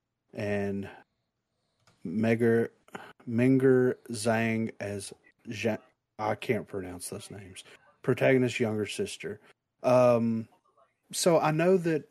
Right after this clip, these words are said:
amid some of these things, there's been a couple of, like, shifts in schedule, because we were supposed to get the Kang Dynasty and then Secret Wars, right?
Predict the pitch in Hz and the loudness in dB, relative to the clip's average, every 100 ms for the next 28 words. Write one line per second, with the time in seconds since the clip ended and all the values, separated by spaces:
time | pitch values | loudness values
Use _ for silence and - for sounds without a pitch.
0 | _ _ - 143 135 139 139 151 147 135 | _ _ -10 -6 -2 -2 -2 -2 -2 -4
1 | - 143 139 123 123 117 - - 117 117 | -6 -2 -2 -4 -4 -6 -6 -4 -4 -4
2 | 107 123 117 - 135 143 135 - - 123 | -4 -4 -4 -2 -2 0 -2 -8 -4 -4
3 | - 120 104 110 107 107 98 95 - - | -2 -2 0 -2 -2 -4 -6 -6 -8 -12
4 | - - 131 123 - 107 - - 107 98 | -8 -2 -2 -2 -6 -6 -8 -4 -4 -4
5 | 90 92 - _ _ - 135 143 120 147 | -10 -14 -16 _ _ -10 0 0 4 4
6 | 147 - - 151 143 - 127 127 123 113 | 2 -2 -2 -2 -2 -2 0 2 2 -2
7 | - _ _ _ _ _ - 123 113 156 | -12 _ _ _ _ _ -8 -8 -4 -2
8 | 151 156 123 123 117 - 123 117 110 107 | 0 0 0 0 -4 -6 -6 -4 -6 -8
9 | 101 - 120 - 110 90 87 - - - | -8 -6 -6 -6 -10 -10 -10 -12 -14 -16
10 | - 110 117 117 | -4 0 0 -2